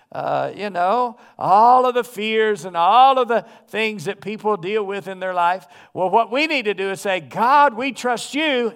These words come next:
at the same time we're taking the natural precautions. Both are important.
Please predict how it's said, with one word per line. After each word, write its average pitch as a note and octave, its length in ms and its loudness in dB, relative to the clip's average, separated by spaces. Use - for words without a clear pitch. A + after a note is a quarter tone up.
at G3 160 0
the G3 100 -6
same A#3 320 -6
time G#3 300 -2
we're F#3+ 120 -8
taking G3 360 -10
the F3 120 -8
natural E3+ 680 -4
precautions. A#2+ 760 -10
Both A#3+ 360 4
are A#3 140 -4
important. F#3+ 640 -8